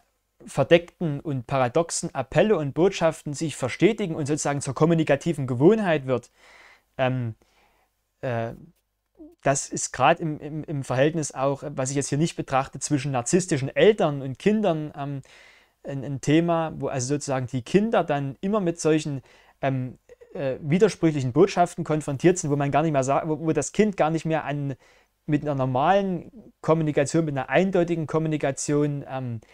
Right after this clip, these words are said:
sozialisiert wird. Ähm, das ist wirklich der Punkt, wo es systematisch wird, wo es dann halt wirklich, ähm, ja, zu Krankheiten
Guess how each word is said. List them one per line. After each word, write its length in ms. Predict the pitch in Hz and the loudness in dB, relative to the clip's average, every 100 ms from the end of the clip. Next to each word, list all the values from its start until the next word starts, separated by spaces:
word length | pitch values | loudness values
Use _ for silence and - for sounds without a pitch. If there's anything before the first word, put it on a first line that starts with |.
| _ | _
sozialisiert 760 | - 147 135 123 113 185 233 165 | -4 -2 0 -2 2 4 4 2
wird. 220 | 180 - _ - _ _ - | 0 0 _ -20 _ _ -6
Ähm, 220 | 123 - - 143 | -4 -6 -8 0
das 180 | 151 | 0
ist 140 | 170 147 | 0 -2
wirklich 240 | 160 151 | -2 -2
der 120 | - 131 | 0 0
Punkt, 380 | - 147 147 - | 0 -2 -2 -4
wo 40 | |
es 80 | 131 | -4
systematisch 600 | 127 - 110 139 151 - | -4 -4 -2 0 -2 -6
wird, 140 | 135 127 | -6 -6
wo 60 | |
es 100 | 131 | -8
dann 140 | - 120 | -6 -8
halt 180 | 120 131 | -6 -6
wirklich, 360 | 127 120 - | -6 -6 -10
ähm, 320 | 123 117 113 110 _ _ _ _ _ _ - | -10 -8 -10 -12 _ _ _ _ _ _ -2
ja, 220 | 120 123 | -2 -2
zu 160 | - 120 | -6 -6
Krankheiten 840 | 110 120 131 123 113 113 110 107 | -4 -4 -4 -4 -4 -4 -10 -12